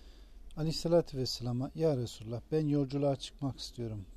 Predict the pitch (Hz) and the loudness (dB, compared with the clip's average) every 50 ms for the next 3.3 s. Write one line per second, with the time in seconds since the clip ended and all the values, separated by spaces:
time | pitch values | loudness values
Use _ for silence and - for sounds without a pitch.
0 | - 139 139 147 143 143 156 151 147 131 127 120 117 107 117 113 113 107 104 98 | -6 -2 0 0 0 0 -2 -4 -4 -4 -2 -4 -4 -4 -4 -6 -6 -6 -8 -10
1 | - - - 113 95 - - - 139 135 135 127 131 127 - - - - 139 135 | -12 -12 -12 -12 -12 -12 -10 -8 -6 -6 -6 -6 -8 -12 -14 -16 -12 -6 -4 -2
2 | 147 147 135 131 135 135 135 135 - - - - - 131 - - 123 120 117 113 | 0 0 0 0 0 -2 -2 -4 -6 -10 -16 -14 -14 -14 -10 -8 -6 -6 -4 -6
3 | 110 104 104 107 104 104 | -6 -8 -8 -10 -10 -12